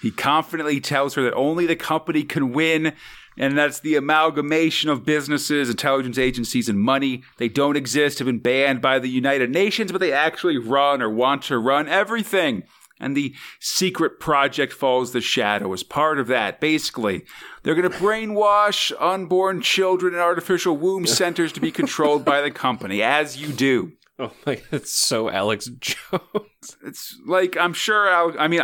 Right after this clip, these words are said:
Speaker 1: listen, I'm sure there would be a ton of conspiracy theories about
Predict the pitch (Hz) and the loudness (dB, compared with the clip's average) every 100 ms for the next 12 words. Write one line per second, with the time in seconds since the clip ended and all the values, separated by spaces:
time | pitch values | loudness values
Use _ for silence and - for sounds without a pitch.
0 | - 160 165 - 147 156 - 185 170 143 | 0 2 2 0 -2 -2 0 2 2 2
1 | 131 143 - - 131 117 117 - 123 113 | 0 -2 -2 -2 -2 -2 -4 -2 0 0
2 | 110 113 - 113 104 98 104 - 110 110 | 0 -4 -2 0 0 -2 -4 -2 0 2
3 | 110 | 0